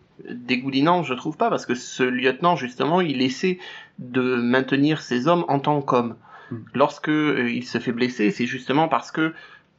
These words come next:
Speaker 1: pour ces hommes, il, euh, il est allé chercher auprès d'une cantine, alors qu'il se trouve pour une fois sur le front, il est allé chercher de la nourriture pour qu'il puisse avoir un vrai repas,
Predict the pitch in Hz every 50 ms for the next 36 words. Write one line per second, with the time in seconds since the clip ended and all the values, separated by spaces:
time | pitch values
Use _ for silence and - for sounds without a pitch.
0 | _ _ _ 190 190 - - - 143 135 135 156 170 185 196 202 208 196 - -
1 | 143 135 139 143 139 131 131 127 127 123 120 120 117 117 120 120 120 123 127 127
2 | 139 127 131 131 - - 120 - - - 139 135 135 - - 139 135 - 165 156
3 | 151 139 135 127 127 123 127 135 127 131 135 - - 139 139 139 139 127 - 117
4 | 123 123 - - 123 123 - 131 123 - 143 131 - - 123 127 127 123 - 123
5 | 120 139 139 - - - 113 113 117 120 - - - 175 196 208 208 - - -
6 | - - - 127 127 127 127 131 123 131 131 - 123 - - 123 123 123 135 135
7 | 139 135 123 120 123 - 101 104 - 151 - - 123 123 131 123 - 120 127 135
8 | 123 120 117 117 117 117 131 135 127 131 120 120 123 135 147 180 202